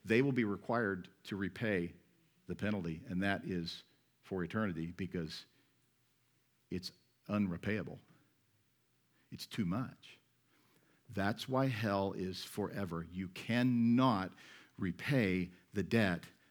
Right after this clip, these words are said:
of your sin, and that's why Christ bore it on the cross.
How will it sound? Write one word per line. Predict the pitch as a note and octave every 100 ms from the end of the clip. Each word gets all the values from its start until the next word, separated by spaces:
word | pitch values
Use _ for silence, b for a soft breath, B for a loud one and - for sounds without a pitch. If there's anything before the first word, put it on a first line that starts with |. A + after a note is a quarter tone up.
| b
of | F2
your | E2+ E2
sin, | - B2+ G#2 E2+ E2+ B
and | - F2
that's | F2+ F2+
why | F#2
Christ | F2+ - G2 F2+ - -
bore | G2+ F#2 A2+ D3+ A#2+
it | F2+ - - _ _ _ _ _ _ _ _ _ _
on | -
the | F#2
cross. | - G#2+ - - -